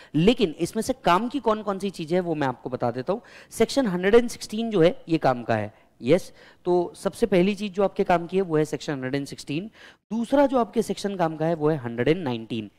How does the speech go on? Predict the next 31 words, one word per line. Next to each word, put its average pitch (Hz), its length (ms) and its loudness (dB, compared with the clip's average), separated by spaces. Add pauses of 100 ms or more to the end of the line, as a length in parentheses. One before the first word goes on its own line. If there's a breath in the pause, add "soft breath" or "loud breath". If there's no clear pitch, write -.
यस, 170 220 4 (300 loud breath)
तो 208 80 -2
दो 214 160 0
चीजें 240 240 2
आपके 214 220 2
काम 175 220 0
की 196 120 -6
है, 208 60 2
सेक्शन 165 300 -6
हंड्रेड 156 180 -2
एंड 160 120 -2
सिक्सटीन, 202 320 -10
सेक्शन 175 260 -8
हंड्रेड 143 200 -4
एंड 147 140 -4
नाइनटीन, 135 460 -4 (300 loud breath)
और - 280 0
तीसरा 226 380 0
सीधा 196 960 0
वन 190 340 4
थर्टी 170 300 0
आपके 143 240 2
काम 117 240 -2
का 117 100 0
है। 110 120 0 (560 loud breath)
देखिए 370 200 6
बाकी - 560 4
भी 320 120 6
सारे 247 260 2
सेक्शन 208 380 -4
थे, 190 120 6